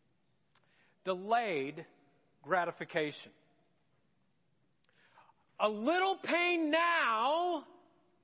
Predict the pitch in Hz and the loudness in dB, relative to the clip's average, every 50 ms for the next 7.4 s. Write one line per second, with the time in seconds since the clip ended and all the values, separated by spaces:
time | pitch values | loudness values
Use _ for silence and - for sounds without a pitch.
0 | _ _ _ _ _ _ _ _ _ _ _ - - _ - 240 254 254 240 226 | _ _ _ _ _ _ _ _ _ _ _ -20 -20 _ 0 0 2 2 0 0
1 | 226 247 269 311 320 330 320 294 - - - - 294 302 294 302 302 269 190 170 | 2 2 2 4 2 2 0 -2 -4 -8 -10 -4 0 0 2 2 0 -2 -2 -2
2 | 185 180 180 190 220 247 254 247 - - - - - 190 202 208 - - - 262 | 0 0 2 2 2 0 0 -4 -8 -16 -20 -10 -6 -4 -4 -4 -6 -8 -4 -2
3 | 285 302 285 254 196 170 151 151 180 202 196 - - _ _ _ _ - 185 190 | 0 0 0 0 -2 -2 -4 -4 -8 -12 -16 -18 -20 _ _ _ _ -8 -4 -2
4 | 214 202 196 208 208 214 214 208 196 156 127 - - - - _ _ _ _ _ | 0 0 0 0 2 2 2 2 0 -2 -6 -14 -20 -20 -20 _ _ _ _ _
5 | _ _ _ _ _ _ _ _ _ _ - 226 - 233 240 240 226 214 220 226 | _ _ _ _ _ _ _ _ _ _ -2 -2 0 0 0 0 2 2 0 0
6 | 214 220 180 165 233 233 214 - - 233 226 226 220 - - - 226 208 196 156 | 0 -2 -2 0 -2 -2 -2 -2 -2 0 0 0 -2 -4 -6 -4 -2 -2 -2 0
7 | 151 247 269 277 269 226 175 | 0 0 2 2 0 0 -4